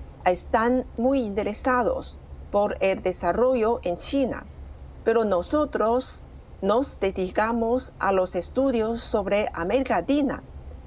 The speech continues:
así que nuestra investigación sobre Chi-, China es limitada. De este modo,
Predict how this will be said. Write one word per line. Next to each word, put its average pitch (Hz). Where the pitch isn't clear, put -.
así 254
que 233
nuestra 240
investigación 196
sobre 196
Chi-, 247
China 262
es 226
limitada. 180
De 214
este 247
modo, 247